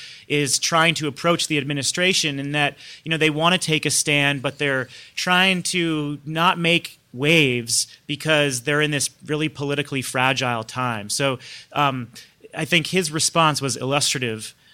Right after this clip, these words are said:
um, of how a lot of pe-, firms in this sector are, are feeling.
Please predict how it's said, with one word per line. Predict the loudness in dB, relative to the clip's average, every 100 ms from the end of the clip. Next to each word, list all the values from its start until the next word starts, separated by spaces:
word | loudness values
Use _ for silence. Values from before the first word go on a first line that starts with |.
| _
um, | -6 -2 -2 -4 -6
of | -8
how | -4 0 2 2 0 -4
a |
lot | -4 -2 -2
of | -4 -8 -12
pe-, | -12 -12 -12
firms | -10 -4 0 0 -2
in | -4 -4
this | -4 -2
sector | 0 0 -2 -4 -8 -6
are, | -6 -6 -6
are | -8
feeling. | -8 -10 -8 -12